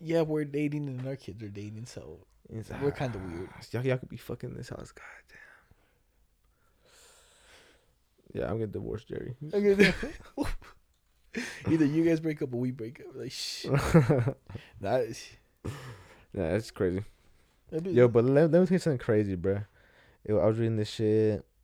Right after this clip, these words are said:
Speaker 2: a couple days ago. It's about, like, all right, I'm gonna just le-,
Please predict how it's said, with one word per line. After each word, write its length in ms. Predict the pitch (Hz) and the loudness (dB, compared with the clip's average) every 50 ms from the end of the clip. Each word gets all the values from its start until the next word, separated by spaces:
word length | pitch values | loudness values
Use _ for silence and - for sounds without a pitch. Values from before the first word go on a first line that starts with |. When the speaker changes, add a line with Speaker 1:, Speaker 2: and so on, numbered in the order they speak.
| _ _ _ _ _ _ - - - | _ _ _ _ _ _ -16 -16 -16
Speaker 2:
a 40 | - | -12
couple 240 | - - 98 90 98 | -12 -10 -8 -8 -6
days 220 | 87 98 98 95 | -6 -6 -6 -6
ago. 420 | 104 95 104 98 95 92 95 98 104 101 - _ _ _ _ _ _ _ _ - | -6 -2 2 2 2 2 2 0 -4 -8 -12 _ _ _ _ _ _ _ _ -20
It's 120 | - - | -20 -10
about, 140 | - - 107 | -4 0 2
like, 220 | 101 95 92 90 - 104 - | 2 2 2 0 -4 -4 0
all 80 | 90 95 110 | 2 2 2
right, 80 | - | 2
I'm 100 | - 104 | 2 0
gonna 100 | 127 151 | 0 0
just 160 | 139 - - 110 | 0 -2 -6 -8
le-, 380 | 107 101 101 98 101 107 110 | -8 -6 -6 -4 -4 -4 -6